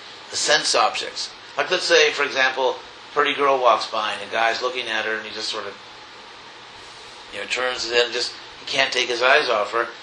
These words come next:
he just keeps staring, then, in other words, contemplating. Or let's say there's something you want, and, and then you just can't stop thinking about it. You start obsessing over it, you keep thinking about it,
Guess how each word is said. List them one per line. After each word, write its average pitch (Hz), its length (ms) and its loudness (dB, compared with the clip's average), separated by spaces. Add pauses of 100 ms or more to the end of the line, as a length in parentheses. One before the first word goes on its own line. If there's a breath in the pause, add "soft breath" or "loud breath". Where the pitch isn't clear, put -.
(100)
he 127 60 -6
just 131 120 -2
keeps 135 160 -4
staring, 131 480 4 (720)
then, 139 320 4 (420)
in 170 60 -6
other 175 100 8
words, 143 120 2
contemplating. 165 760 6 (260 loud breath)
Or 156 160 8
let's 170 180 4
say 156 680 6 (240)
there's 143 160 0
something 143 600 -2
you 131 160 -8
want, 120 540 2
and, - 100 -12 (120)
and 113 80 -8
then 120 220 -2
you 117 80 -6
just - 180 -4
can't 123 160 -6
stop 117 240 -2
thinking 117 380 -10
about 92 220 -8
it. - 120 -12 (920)
You - 60 -4
start 123 200 2
obsessing 120 460 0
over 92 180 -6
it, 80 60 -8
you - 60 -12
keep - 180 -10
thinking 123 420 -6
about 98 180 -2
it, 95 80 -6